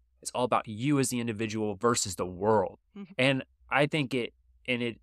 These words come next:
Speaker 1: it, it's gonna hit when we talk about generational wealth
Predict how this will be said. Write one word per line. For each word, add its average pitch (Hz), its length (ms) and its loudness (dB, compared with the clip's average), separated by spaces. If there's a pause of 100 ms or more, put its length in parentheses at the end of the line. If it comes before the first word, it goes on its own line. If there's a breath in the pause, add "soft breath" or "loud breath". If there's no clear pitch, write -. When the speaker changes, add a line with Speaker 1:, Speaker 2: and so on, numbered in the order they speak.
Speaker 1:
it, 117 280 -4
it's 120 140 -6
gonna 123 160 2
hit 131 300 -2 (480)
when 120 140 0
we 127 100 4
talk 120 280 0
about 110 200 0
generational 117 600 2
wealth 156 360 4